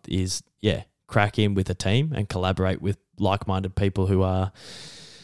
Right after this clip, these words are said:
um, who are gonna h-, help me and air check me and gi-, you know, gi-, uh, give me tips and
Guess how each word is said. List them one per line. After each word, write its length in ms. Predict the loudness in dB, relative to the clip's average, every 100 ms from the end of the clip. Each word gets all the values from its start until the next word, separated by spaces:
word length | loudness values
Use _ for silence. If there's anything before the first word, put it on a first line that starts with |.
| -20 _ _ -2
um, 680 | 2 4 4 2 -2 -8 -14 _ _ _ _ _ _ _ _ -20 _
who 200 | 2 4
are 400 | 6 6 4 2 0 _ _ _ _ _ _ 0
gonna 320 | 2 2 -2
h-, 80 | -12 -20 -8
help 320 | 2 4 4
me 140 | 2 0
and 100 | 2
air 220 | 2 4
check 320 | 4 2 2
me 220 | 2 4
and 240 | 0 -4 -10
gi-, 160 | -6 -6
you 160 | 0 2
know, 120 | 2 -4 -10
gi-, 240 | -2 2
uh, 380 | 4 4 4 0 4
give 140 | 4
me 100 | 4
tips 480 | 2 6 6 6 -2
and 420 | -2 -4 -8 -12